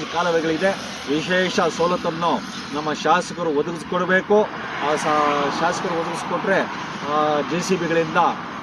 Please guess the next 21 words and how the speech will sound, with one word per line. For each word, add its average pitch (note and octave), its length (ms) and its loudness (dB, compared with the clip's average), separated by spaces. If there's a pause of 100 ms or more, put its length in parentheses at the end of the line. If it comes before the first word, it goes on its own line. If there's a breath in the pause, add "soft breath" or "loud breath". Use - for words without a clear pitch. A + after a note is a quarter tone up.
(100)
ಈ C#3+ 80 2
ರಾಜಕಾಲುವೆಗಳನ್ನು D3+ 1200 0
ತೆರವುಗೊಳಿಸಿ, D3 560 2 (400)
ತೆರವುಗೊಳಿಸಿದ C#3+ 540 0
ಮೇಲೆ D3 180 2
ನೀರು C#3 380 0
ಸರಾಗವಾಗಿ C#3+ 600 2
ಅಳೆಯುತ್ತೆ, D#3 760 0 (160)
ಮತ್ತು C#3+ 220 0
ಭೂಮಿಯಲ್ಲೂ F#3 640 4
ಇಳಿಯುತ್ತೆ. E3 800 0 (120)
ನಿನ್ನೆ E3 200 0
ನಾನು D3+ 280 0
ಸೊನ್ನಾಡಿಯ F3 600 2 (520)
ಗ್ರಾಮದ D#3+ 380 -2
ಒಂದು, D3 460 0
ಆ, A#2+ 1040 -6
ನೂರ E3+ 220 0
ತೊಂಬತ್ತು E3+ 420 0
ಸರ್ವೆನ, E3+ 380 0 (340)
ನೂರ D#3+ 100 0